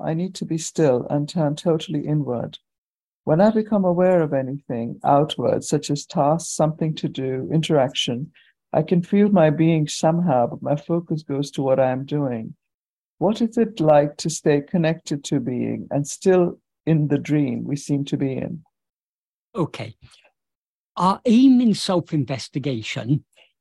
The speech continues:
Speaker 2: is to hold on to our being and thereby separate ourselves from the body and mind that we seem to be. We,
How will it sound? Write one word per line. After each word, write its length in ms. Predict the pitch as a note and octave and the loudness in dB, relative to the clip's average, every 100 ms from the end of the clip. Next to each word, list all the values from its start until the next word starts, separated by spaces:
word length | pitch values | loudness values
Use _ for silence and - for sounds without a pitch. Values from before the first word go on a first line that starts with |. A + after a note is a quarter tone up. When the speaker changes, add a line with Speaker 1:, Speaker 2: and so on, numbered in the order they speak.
| _ | _
Speaker 2:
is 240 | G#3+ E3+ - | 0 0 0
to 120 | E3 | -4
hold 380 | - F#3 G#3+ G3 | 2 4 4 4
on 180 | F#3 F3 | 2 2
to 180 | - | 0
our 140 | D3 C3+ | 0 0
being 600 | G#2 C#3+ A#2 B2+ C#3+ G3 _ | -2 -4 -4 -2 -2 -2 _
and 200 | F3 D#3 A2 | -4 -2 -2
thereby 480 | D3+ F#3+ E3+ G3 | -2 -2 0 -2
separate 800 | F#3+ - F3 E3+ F#3 F3 D#3 D3+ | -2 -4 -8 -6 -2 0 0 0
ourselves 640 | C#3 B2 - C3 A2+ A#2 _ - _ _ | -4 -4 -6 -8 -8 -12 _ -20 _ _
from 220 | - F3 | 0 2
the 100 | D3 | 2
body 500 | A#2 C#3 D3 E3+ F#3 | 0 -2 0 2 2
and 120 | E3 | 2
mind 380 | C3 C3 C#3 C3 | 2 2 0 0
that 80 | E3 | -2
we 200 | D#3 A#2+ | -10 -10
seem 400 | - C#3 B2+ A#2+ | -6 0 2 0
to 120 | B2 | -4
be. 400 | G#2+ A2 A2 A2 _ _ - - _ - _ _ _ A3+ F3 | -8 -8 -10 -16 _ _ -20 -20 _ -20 _ _ _ -12 -2
We, 420 | G3+ A3+ A#3 A#3 | 4 6 4 2